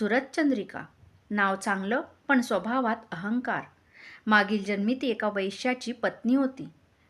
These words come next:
तिचं नवऱ्याशी भांडण होई. भांडणानं वैतागली, रागानं घराबाहेर पडली. चालत होती अनवाणी रानातून. तिथं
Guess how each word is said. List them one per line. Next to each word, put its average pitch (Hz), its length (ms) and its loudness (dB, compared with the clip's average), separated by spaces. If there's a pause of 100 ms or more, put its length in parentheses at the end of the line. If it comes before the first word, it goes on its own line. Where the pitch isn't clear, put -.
(120)
तिचं 220 260 0
नवऱ्याशी 202 440 0
भांडण 208 420 0
होई. 254 240 2 (480)
भांडणानं 196 580 -2
वैतागली, 202 640 0 (500)
रागानं 226 540 4
घराबाहेर 214 540 2
पडली. 247 380 0 (600)
चालत 214 380 4
होती 277 340 -4 (160)
अनवाणी 202 460 2
रानातून. 202 540 -2 (680)
तिथं 262 220 2